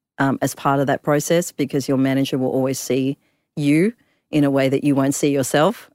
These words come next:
and they'll always see the space, you know, with a very strategic lens. And, you know, make sure that you've got a set of performance measures against which you're assessing their answers, that you're not just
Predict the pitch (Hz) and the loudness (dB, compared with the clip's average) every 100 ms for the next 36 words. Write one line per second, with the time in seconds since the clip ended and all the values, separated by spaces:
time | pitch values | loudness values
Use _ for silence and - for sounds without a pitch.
0 | 147 139 131 135 135 135 - 135 139 135 | 0 2 2 2 2 0 -2 0 0 0
1 | _ _ _ - 147 - 135 135 - - | _ _ _ -6 -6 -2 0 0 -2 -10
2 | - - 151 135 135 139 135 135 - 139 | -12 -4 -2 0 -2 -2 0 0 -2 -4
3 | 127 135 127 123 143 170 180 - _ _ | -2 -2 -2 -2 0 0 -2 -8 _ _
4 | _ _ _ - 143 143 139 - - _ | _ _ _ 0 2 4 2 0 -10 _
5 | 151 143 151 156 151 - 151 143 - 143 | -2 0 2 2 0 0 0 0 0 -2
6 | 139 135 139 - 135 139 135 135 _ _ | 0 0 0 0 0 2 0 -4 _ _
7 | - 165 143 - 139 - 151 147 - 143 | -2 0 0 -2 -6 0 2 2 0 -2
8 | 127 131 123 123 127 - 127 - 131 127 | -2 -2 -2 -2 -2 -2 -4 -2 -2 0
9 | - 120 - 120 117 - 139 123 120 123 | 0 -4 -2 -4 -4 -4 -2 0 -2 -4
10 | - - - - - 131 139 - 123 123 | -8 -14 -10 -6 -2 0 0 0 -4 -4
11 | - | -10